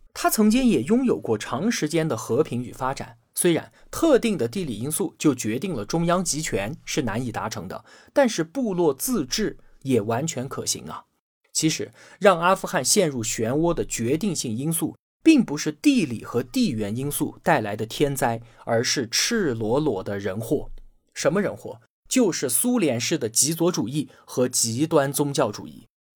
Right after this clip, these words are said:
他们二者有一点是非常相似的，就是对于改造世界抱有极其的狂热，用心目中所谓的理性、所谓的纯净的道德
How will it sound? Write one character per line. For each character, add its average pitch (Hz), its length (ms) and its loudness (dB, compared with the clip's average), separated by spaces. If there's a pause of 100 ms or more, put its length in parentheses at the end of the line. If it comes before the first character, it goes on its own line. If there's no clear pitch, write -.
他 330 160 4
们 302 120 2
二 220 160 6
者 - 340 -8
有 170 160 6
一 240 120 6
点 165 200 2
是 - 160 -6
非 254 280 2
常 104 180 -6
相 110 220 -2
似 110 180 0
的， - 180 -16 (300)
就 339 180 6
是 254 140 2
对 247 180 -2
于 170 160 -4
改 - 300 -4
造 131 200 0
世 208 360 0
界 - 240 -4 (220)
抱 175 200 4
有 113 160 -8
极 185 440 0
其 - 240 2
的 127 100 2
狂 104 260 -4
热， - 240 -4 (420)
用 294 180 6
心 320 260 4
目 311 140 4
中 208 180 2
所 139 220 2
谓 208 160 6
的 147 100 0
理 123 240 -8
性、 214 280 0 (140)
所 143 220 0
谓 156 180 0
的 117 140 -4
纯 143 400 0
净 294 180 2
的 123 120 -2
道 151 200 2
德 - 220 -6